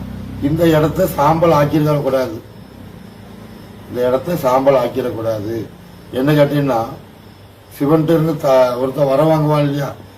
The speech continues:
"நான் யாரு தலையில கை வச்சாலும் அவன் சிரசு வெடிக்கணும்னு" ஒருத்தன் வரம் வாங்கிடுவான்.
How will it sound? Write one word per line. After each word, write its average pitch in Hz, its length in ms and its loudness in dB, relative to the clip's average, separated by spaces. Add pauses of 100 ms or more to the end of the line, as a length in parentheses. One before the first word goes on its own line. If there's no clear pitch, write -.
(140)
"நான் 131 140 0
யாரு 143 320 4
தலையில 147 300 2
கை 139 160 0
வச்சாலும் 143 480 0 (260)
அவன் 143 320 -4
சிரசு 151 340 0
வெடிக்கணும்னு" 127 640 -2 (1400)
ஒருத்தன் 120 240 -4
வரம் 143 280 2
வாங்கிடுவான். 127 480 -2